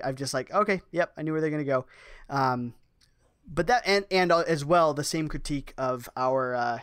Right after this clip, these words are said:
I'm forgetting the other guy's name, not the, uh, not the young main character, but the old guy who's, uh,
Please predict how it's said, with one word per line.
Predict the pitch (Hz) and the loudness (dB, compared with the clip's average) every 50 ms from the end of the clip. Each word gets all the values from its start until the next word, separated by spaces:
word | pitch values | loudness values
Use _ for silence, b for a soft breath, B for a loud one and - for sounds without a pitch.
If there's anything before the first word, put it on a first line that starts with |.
| - _ - | -12 _ -14
I'm | 156 131 | -14 -12
forgetting | - 165 143 147 151 156 151 143 | -10 -8 -4 -2 -2 -2 0 0
the | 143 139 | 0 0
other | 131 135 143 | 0 0 -2
guy's | 131 135 127 127 123 - | -2 -2 -4 -4 -4 -6
name, | 131 123 120 127 | -8 -6 -6 -4
not | 139 151 165 175 - - | -2 0 0 -2 -2 -6
the, | 180 175 170 160 | -4 0 4 4
uh, | 156 156 147 | 4 4 4
not | 147 165 165 - | 2 0 -2 0
the | 151 | 0
young | 147 170 185 196 196 | 2 2 2 2 4
main | 185 185 180 180 | 4 4 2 2
character, | 175 185 170 170 160 156 | 2 2 2 2 2 0
but | 151 147 139 | -4 -6 -2
the | 147 143 | 0 0
old | 147 143 143 | 0 0 2
guy | 147 139 139 | 2 2 2
who's, | 143 143 135 127 123 - - | 0 -2 -6 -6 -6 -8 -4
uh, | 135 135 131 127 | -2 -2 -2 -2